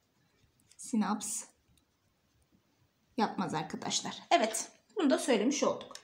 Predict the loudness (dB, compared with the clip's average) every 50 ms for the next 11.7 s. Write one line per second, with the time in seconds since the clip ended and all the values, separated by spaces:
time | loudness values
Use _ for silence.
0 | -20 -20 -20 -20 -20 -14 -4 0 0 2 4 6 4 4 4 2 -10 -14 -20 -20
1 | -20 -20 _ _ -20 -20 -20 -20 -20 -20 -12 _ 8 10 10 12 10 10 8 8
2 | 8 8 8 8 8 8 8 2 -6 -4 2 4 6 6 6 8 8 6 6 6
3 | 6 4 4 4 4 2 2 2 4 4 4 4 6 6 6 6 6 4 2 0
4 | 0 2 4 4 4 4 4 2 6 6 6 6 6 2 -2 -2 -2 -4 -4 -2
5 | -2 -2 0 0 0 0 0 0 0 0 0 -2 -2 0 0 2 4 4 4 4
6 | 4 2 2 2 2 0 -2 -4 -8 -8 -2 0 0 2 4 4 6 6 6 4
7 | 2 0 0 0 0 0 0 2 4 4 4 4 4 2 4 2 2 0 2 2
8 | 4 4 4 4 2 2 0 -2 -2 -8 -16 -20 -14 _ -4 -2 0 4 4 4
9 | 4 4 2 -2 -2 0 2 6 6 6 6 6 4 4 4 4 4 4 2 -2
10 | -2 -2 -4 -2 -2 -2 0 0 0 0 2 2 2 0 0 2 4 4 4 4
11 | 2 0 -2 -4 -6 -6 -6 -6 -6 -4 0 0 0 0